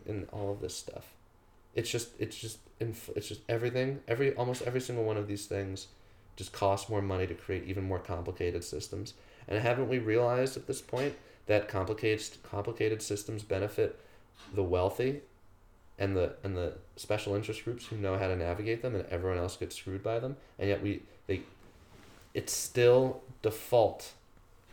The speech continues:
Default is complexify things, make them more obs-, obscur-, ob-, obscure, like, how to navigate them to symbolically solve a problem that we actually don't want to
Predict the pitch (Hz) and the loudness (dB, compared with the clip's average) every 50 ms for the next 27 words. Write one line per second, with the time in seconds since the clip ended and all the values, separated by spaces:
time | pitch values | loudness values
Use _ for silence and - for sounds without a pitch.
0 | - - - 113 - - - 123 120 123 120 123 - - 110 113 107 104 - - | -4 0 0 0 0 0 4 8 8 8 8 6 4 0 0 0 0 -2 -4 -8
1 | - - - - 127 110 101 - - 117 117 - - - 147 143 - 123 120 113 | -12 -14 -6 -4 -4 -4 -4 2 4 4 4 4 2 -2 -4 0 2 4 4 6
2 | 110 117 123 123 - - 101 98 98 104 107 120 - - - - - - - - | 4 4 2 0 0 2 2 2 2 2 -2 -4 -6 -8 -10 -14 -18 -20 -20 -20
3 | - - - - 101 104 - - 107 101 95 98 101 110 117 117 - - - - | -20 -20 -10 -4 -4 -4 -2 0 -2 0 4 6 6 6 6 2 0 -6 -8 -8
4 | - - - - - - - - 123 107 - - - 101 98 - - 101 101 - | -6 -6 -6 -6 -6 -8 -2 2 2 2 4 2 0 0 0 -2 -6 -8 -8 -8
5 | - - - - 104 95 95 101 - - - - - 98 95 - 107 104 107 104 | -10 -8 -2 0 2 2 4 2 0 -4 -12 -8 -6 -6 -4 0 0 0 2 2
6 | 101 95 92 92 92 95 87 95 90 87 87 - 92 90 87 87 87 - - - | 2 2 2 2 0 0 0 0 0 0 0 0 -2 -2 -2 -2 -6 -8 -14 -20
7 | - - - - - - - - 101 92 92 90 - - - - 107 101 98 95 | -20 -20 -20 -20 -20 -6 4 6 6 8 8 4 2 0 -2 -2 -2 0 2 2
8 | 92 92 98 95 - 104 101 - - 95 92 90 92 90 - - 95 87 85 90 | 4 4 4 2 2 0 -2 0 0 0 2 2 0 -2 0 0 0 0 0 -2
9 | 85 85 85 85 - - 95 90 87 85 82 - - - 90 90 87 - 85 85 | -2 -2 -2 -2 -2 -2 -2 0 0 0 0 -2 -6 -6 -6 -4 -2 -2 0 0
10 | 85 - 85 85 85 85 80 - - - 85 85 85 80 | 0 -2 -2 -2 0 -2 -2 -6 -6 -4 -2 -2 -2 -2